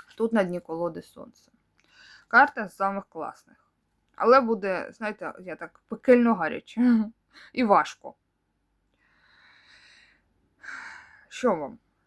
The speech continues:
сказати? Загальному нічого нового. Боротьба продовжується. Майте на увазі, літній наступ Р Ф продовжується.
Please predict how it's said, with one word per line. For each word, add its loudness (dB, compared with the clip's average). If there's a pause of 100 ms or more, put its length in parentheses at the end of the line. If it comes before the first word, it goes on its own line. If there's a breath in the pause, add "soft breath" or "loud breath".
(500)
сказати? -6
Загальному 2
нічого -2
нового. -2 (640)
Боротьба 4
продовжується. -2
Майте -2
на -4
увазі, -4
літній -12
наступ -14
Р -4
Ф -6
продовжується. -14